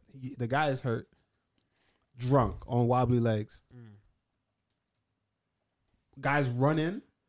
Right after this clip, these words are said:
Speaker 1: start pounding, and the guy, like, is out, comes back, out, come back, and then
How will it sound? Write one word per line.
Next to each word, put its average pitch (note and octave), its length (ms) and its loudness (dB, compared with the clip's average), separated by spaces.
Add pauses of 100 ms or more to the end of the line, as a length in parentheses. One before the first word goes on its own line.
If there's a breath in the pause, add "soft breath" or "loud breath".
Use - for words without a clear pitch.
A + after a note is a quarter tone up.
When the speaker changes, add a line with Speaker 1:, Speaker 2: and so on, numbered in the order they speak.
(280)
Speaker 1:
start - 360 -2
pounding, F3 440 2
and D3 100 4
the C3 60 2
guy, C#3+ 240 -2
like, B2+ 160 -4
is A#2+ 160 -16
out, D3+ 260 -4
comes C3+ 280 -6
back, D3+ 440 -4
out, D3 220 -12
come B2+ 160 -8
back, C#3 200 -6
and C#3 120 -2
then C3+ 140 2